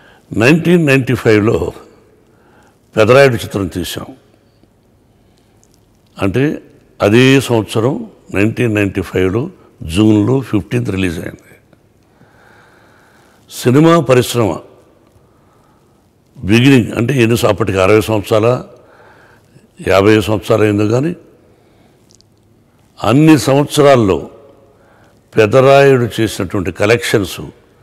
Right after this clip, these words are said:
ఏ సినిమాలో లేవు, లేవు, లేవు. ఇది వాస్తవం. ఇది మీ అందరికీ తెలుసది.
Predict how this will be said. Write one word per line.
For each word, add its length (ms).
ఏ 360
సినిమాలో 600
లేవు, 560
లేవు, 480
లేవు. 280
ఇది 160
వాస్తవం. 720
ఇది 640
మీ 160
అందరికీ 460
తెలుసది. 520